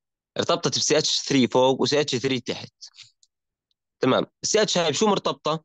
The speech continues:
مرتبطة بسي اتش تو مكررة مرتين، صح؟ هاي سي اتش تو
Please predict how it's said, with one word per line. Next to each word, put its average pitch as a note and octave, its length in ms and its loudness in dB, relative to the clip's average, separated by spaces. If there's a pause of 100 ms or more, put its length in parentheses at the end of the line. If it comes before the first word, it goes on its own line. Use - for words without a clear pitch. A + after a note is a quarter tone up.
(440)
مرتبطة D#3+ 400 -2
بسي F#3+ 240 0
اتش - 200 -4
تو F#3 220 0
مكررة F3+ 460 -2
مرتين، D#3 460 -2
صح؟ - 400 -8 (880)
هاي D#3+ 100 -2
سي D3+ 180 -2
اتش - 280 -6
تو D3 240 -2